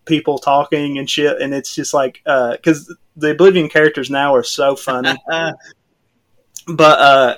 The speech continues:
Speaker 2: Yeah, it's
Speaker 1: it's
Speaker 2: one of my
Speaker 1: still,
Speaker 2: favorite
Speaker 1: man,
Speaker 2: YouTube
Speaker 1: if I
Speaker 2: things
Speaker 1: go
Speaker 2: to
Speaker 1: back
Speaker 2: watch.
Speaker 1: to it, I fucking love that game. It's, it's just by far one of my favorites for sure.
Speaker 2: Yeah, I don't blame you. But, um,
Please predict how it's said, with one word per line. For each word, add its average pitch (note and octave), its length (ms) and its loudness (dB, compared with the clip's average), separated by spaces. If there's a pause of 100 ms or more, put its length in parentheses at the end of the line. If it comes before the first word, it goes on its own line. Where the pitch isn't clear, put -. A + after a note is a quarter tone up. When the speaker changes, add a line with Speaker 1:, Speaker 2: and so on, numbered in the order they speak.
(120)
Speaker 2:
Yeah, G#2+ 280 -8
it's E3 80 6
Speaker 1:
it's - 60 0
Speaker 2:
one C#3 80 -4
of C3+ 60 -6
my B2 60 -2
Speaker 1:
still, F3 240 8
Speaker 2:
favorite C#3 140 0
Speaker 1:
man, B2 240 -4
Speaker 2:
YouTube C3+ 100 -4
Speaker 1:
if C#3+ 60 -2
I D#3+ 40 4
Speaker 2:
things G3 100 2
Speaker 1:
go F#3 80 6
Speaker 2:
to D#3 60 0
Speaker 1:
back D3 160 4
Speaker 2:
watch. B2+ 80 -8
Speaker 1:
to D3 120 -6
it, B2+ 60 -6
I C3+ 160 0 (120)
fucking C3+ 400 -4
love A#2+ 340 -2
that A2+ 220 -8
game. A2+ 280 -14
It's, C3 220 -12
it's D3+ 300 -8
just C#3 240 -12
by C3 180 0
far B2 320 -2
one A#2 140 -8
of A2 80 -10
my A2 100 -8
favorites A#2 480 -12
for G#2+ 160 -20
sure. - 320 -12 (640)
Speaker 2:
Yeah, G2+ 240 -14
I A#2 60 -10
don't D3 100 -10
blame C3+ 220 -12
you. B2 100 -16 (1120)
But, G#2 160 -14
um, G2 320 -16